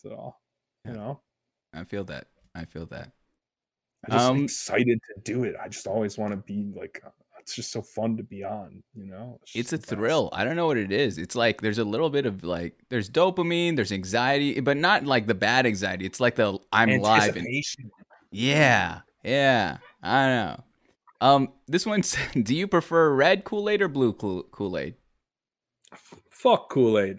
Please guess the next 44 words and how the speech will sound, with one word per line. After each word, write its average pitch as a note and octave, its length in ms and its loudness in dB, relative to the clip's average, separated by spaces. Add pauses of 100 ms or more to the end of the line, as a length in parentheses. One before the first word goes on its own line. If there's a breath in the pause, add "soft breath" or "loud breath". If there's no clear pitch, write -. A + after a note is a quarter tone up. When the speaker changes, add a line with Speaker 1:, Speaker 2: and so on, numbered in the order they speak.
(160)
Speaker 1:
I D3+ 80 2
want D#3+ 380 2
grape A2+ 300 8
if F#2+ 100 -6
I'm G2+ 120 -4
having G2+ 280 2
Kool-Aid, G2 500 -4
though. G#2 240 -2 (340)
Give C3 100 -6
me C3 80 -4
Speaker 2:
Ooh. - 40 -8
Speaker 1:
purple. G2+ 420 -6 (880)
Speaker 2:
I G2 80 -14
never, D3+ 300 -12
I G2 60 -14
don't F3+ 180 -10
think - 160 -18
I've - 120 -18
had A#2 240 -12
grape. - 280 -16 (160)
I A2 100 -16
think C#3 140 -10
I've G#2 80 -10
had C#2+ 220 -16
blue. - 140 -12
Speaker 1:
Oh, F#2 80 -6
yeah. F2+ 300 -8 (500)
Speaker 2:
Red's B2 200 -6
Speaker 1:
Big A2 140 0
Speaker 2:
all C#2+ 80 -10
Speaker 1:
grape F#2+ 340 -6
Speaker 2:
right. F#2+ 200 -6
Speaker 1:
guy. G2+ 40 -8
Love G#2 320 2 (200)
artificial B2 480 4
grape G2+ 360 -2
is G2 120 -10
one G2+ 100 -4
of G2 60 -6
my G2 100 -2
favorite F#2+ 400 -6
flavors. F#2 500 -8
Not C#3+ 300 4
grape, C3+ 340 8